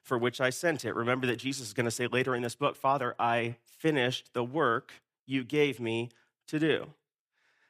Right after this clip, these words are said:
So he's God's redeeming action and creative purposes. He's also the truest and fullest expression of the nature and the character of God. He's the very revelation of God. He is God's definitive statement to all creation,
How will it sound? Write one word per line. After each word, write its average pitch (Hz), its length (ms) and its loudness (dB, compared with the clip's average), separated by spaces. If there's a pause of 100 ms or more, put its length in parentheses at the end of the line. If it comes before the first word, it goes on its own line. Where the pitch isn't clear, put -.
(140)
So 147 140 0
he's 175 220 2
God's 170 360 2
redeeming 165 380 0
action 160 340 0
and 151 100 -4
creative 160 360 0
purposes. 147 500 -2
He's 175 160 -6
also 190 280 2
the 151 120 -2
truest 202 460 -2
and 156 120 -4
fullest 180 380 0
expression 147 720 0 (400)
of 139 120 4
the 135 100 0
nature 151 440 0
and 131 160 0
the 127 60 0
character 151 560 0
of 101 140 -4
God. - 360 -4 (680)
He's 143 160 -2
the 143 80 2
very 180 260 0
revelation 165 720 0
of 110 120 -4
God. 90 340 -4 (640)
He 175 240 0
is 156 140 0
God's 151 420 0
definitive 170 560 0
statement 170 480 0
to - 160 -8
all 175 340 4
creation, 156 720 -2